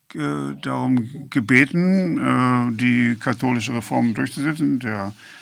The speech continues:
Papst, äh, war, äh, Italiener damals. Und dann konnte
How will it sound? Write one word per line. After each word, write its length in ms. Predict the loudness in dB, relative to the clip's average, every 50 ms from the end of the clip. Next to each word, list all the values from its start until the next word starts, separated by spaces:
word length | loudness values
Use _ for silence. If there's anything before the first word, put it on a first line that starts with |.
| -20 _ -8
Papst, 460 | -2 0 0 0 0 -4 -10 -8 -6 -4
äh, 40 | -4 -4 -4 -4 -4 -6 -8 -10 -14 -16 -14 -10
war, 520 | -8 -8 -6 -6 -4 -2 -2 -2 -2 -4 -6 -8 -12 -16 -20 -20 _ _ _ -20 -20 -20 -20 -20 -20 -20 -20 -20 -20 -20 -20 -20 _ _ -12
äh, 200 | -10 -8 -4 -4
Italiener 440 | -4 -2 -2 -2 2 2 4 4 4
damals. 400 | 2 2 2 0 0 0 -4 -8 -10 _ _ -20 -20 -10 -2 2
Und 280 | 2 2 2 0 -4 -12 -20 -20 -20 _ -20 -20 -20 -20 _ _ _ _ _ _ _ _ _ _ _ _ _ -20 -20 -20 -20 -20 _ -20 -20 -20 -20 -20 -20 -20 -20 -20 -20 -20 -20 -20 -20 -20 -20 -20 -20 -20 -20 -20 -20 _ -2 2
dann 260 | 4 4 4 4 2
konnte 500 | 2 2 4 4 4 4 4 4 2